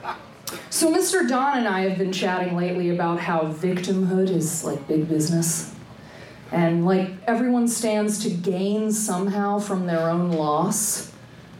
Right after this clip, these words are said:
This is kind of, this is kind of a weird turn. But when it comes to time,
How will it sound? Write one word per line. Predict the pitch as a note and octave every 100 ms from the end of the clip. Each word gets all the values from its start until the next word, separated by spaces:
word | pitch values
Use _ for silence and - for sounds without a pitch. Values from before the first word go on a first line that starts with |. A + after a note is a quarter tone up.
| -
This | F3+ F3+
is | F3+
kind | - G3 E3+
of, | D3+ -
this | F#3 -
is |
kind | - E3+ D3+
of |
a | -
weird | E3+ D#3+ D3+
turn. | - E3+ D#3+ - - - -
But | A#3+ B3 -
when | A3+ B3
it | A#3
comes | D4+ E4 D4+
to | A#3
time, | - - C4 C4 A#3 F#3+ F3